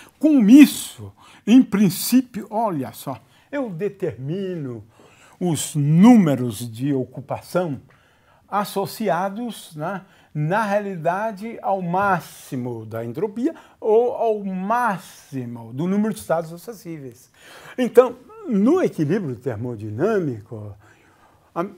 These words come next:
quando eu procurar o máximo da entropia, levando em conta, claro, eh, essas condições aqui, na realidade, eu estou calculando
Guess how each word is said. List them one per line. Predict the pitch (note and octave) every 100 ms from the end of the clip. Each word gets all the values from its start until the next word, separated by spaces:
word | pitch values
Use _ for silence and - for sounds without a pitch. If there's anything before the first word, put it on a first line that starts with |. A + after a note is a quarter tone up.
| - _
quando | A3 B3
eu | A3
procurar | - F#3+ F#3 F3 C#3+ C3
o | D#3
máximo | D3+ D3+ G3 D#3+ - C#3 C3
da | A#2 B2 A#2+ A#2 A2
entropia, | A2+ A2+ A#2 A2 - A#3 E3
levando | A#2 B2+ B2
em | A#2
conta, | - D#3+ F#3+ E3+ B2+ G#2+
claro, | G#2+ C3 E3+ E3 D#3+ C#3 A#2 - - - _ _ _ -
eh, | F#3 C#3 C3+ B2+ C#3 C3
essas | - C3+
condições | - E3 C3 A#2+ - D#3+ F#3+ F3+ D3+ A#2 - F3+
aqui, | B2+ - A3 - _ _ _ _ _ _
na | C#3+ D3 A3 A3
realidade, | D#3 F3+ E3 C3+ A#2+ G3+ G#3+ D#3+
eu | D3+
estou | D3 F#3
calculando | F#3+ G3+ G#3 F#3+ F3+ A3+ A#3 A#3+